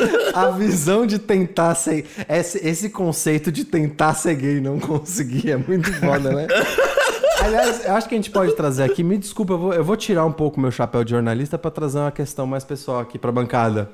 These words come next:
Speaker 2: Humana, você é humano às vezes.
Speaker 1: Vocês consideram que alguém que, assim, t-, tenta barra se aventura, barra tem a prática esporádica de ter, sei lá, ou comportamentos hetero ou comportamentos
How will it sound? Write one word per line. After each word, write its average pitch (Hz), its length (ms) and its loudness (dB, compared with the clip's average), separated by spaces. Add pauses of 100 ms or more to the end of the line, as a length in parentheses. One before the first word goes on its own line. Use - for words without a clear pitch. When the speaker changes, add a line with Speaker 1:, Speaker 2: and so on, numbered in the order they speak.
(100)
Speaker 2:
Humana, 151 540 4
você 147 240 0
é 254 40 4
humano 175 320 2
às 110 100 -2
vezes. 95 400 -2 (100)
Speaker 1:
Vocês 262 380 0
consideram 160 680 0
que 151 140 -2
alguém 139 400 2
que, 120 440 -4 (580)
assim, 139 380 -2
t-, - 200 -10 (440)
tenta 262 600 2
barra 165 840 2
se - 220 0
aventura, 185 800 4
barra 156 680 2
tem 165 220 -2
a 156 80 2
prática 147 600 0
esporádica 147 680 0
de 135 140 -8
ter, 123 420 -2
sei 120 160 -6
lá, 95 120 -4
ou 131 120 4
comportamentos 139 640 0
hetero 156 320 0
ou 131 60 0
comportamentos 123 880 -4